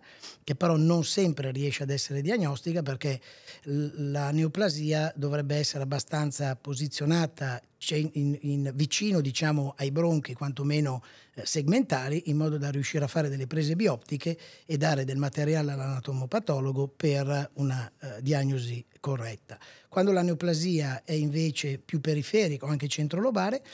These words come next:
eh, si procede con un'agobiopsia a tag guidata, che consiste nel, ehm, prendere dei piccoli frammenti della neoplasia e, eh,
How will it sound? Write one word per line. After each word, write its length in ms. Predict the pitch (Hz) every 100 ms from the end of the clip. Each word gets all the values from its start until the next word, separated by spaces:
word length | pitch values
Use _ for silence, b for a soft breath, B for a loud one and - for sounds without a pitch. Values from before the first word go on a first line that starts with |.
| B B B
eh, 220 | - 143
si 180 | 127 170
procede 460 | 156 147 - 160 147
con 160 | 151
un'agobiopsia 840 | 147 147 143 139 143 - - 160 135
a 40 |
tag 200 | - 143
guidata, 540 | 135 220 156 135 202 240 b b
che 120 | -
consiste 460 | 156 143 127 151 143
nel, 520 | 139 147 139 127 123 -
ehm, 1400 | 139 131 127 123 120 117 113 107 92 98 90 92 - -
prendere 500 | 160 202 160 131 127
dei 120 | 123
piccoli 420 | - 156 147 139
frammenti 600 | 123 139 147 151 143 139
della 200 | 127 127
neoplasia 640 | 147 147 220 240 123 117 147 B B B B
e, 320 | 180 160 135 -
eh, 1000 | 135 131 127 123 123 123 117 113 104